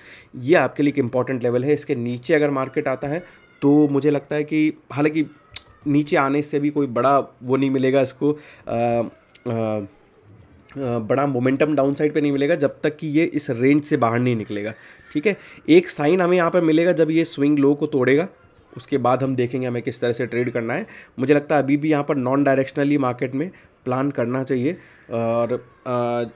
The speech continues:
जब मार्केट कोई भी एक डायरेक्शन को ब्रेक करेगा, अपसाइड पर ब्रेक करे चाहे डाउनसाइड ब्रेक करे, तब हम देखेंगे यहाँ पर कि हमें,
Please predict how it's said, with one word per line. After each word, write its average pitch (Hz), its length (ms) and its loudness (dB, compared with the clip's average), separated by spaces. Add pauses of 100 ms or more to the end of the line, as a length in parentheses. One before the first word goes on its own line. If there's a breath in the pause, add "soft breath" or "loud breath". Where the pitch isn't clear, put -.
(200)
जब 151 340 2
मार्केट 131 380 -2
कोई 139 220 2
भी 139 120 0
एक 131 140 0
डायरेक्शन 120 400 -2
को 131 180 -4
ब्रेक 127 500 -2
करेगा, 120 300 0
अपसाइड 135 400 -2
पर 135 60 0
ब्रेक 131 300 -4
करे 131 220 -2
चाहे 127 200 -6
डाउनसाइड 120 420 -4
ब्रेक 123 240 -4
करे, 127 200 -6 (340 soft breath)
तब 131 60 -6
हम 127 260 -4
देखेंगे 123 360 -4
यहाँ 117 120 -6
पर 131 140 -8
कि 143 120 -6
हमें, 120 300 -6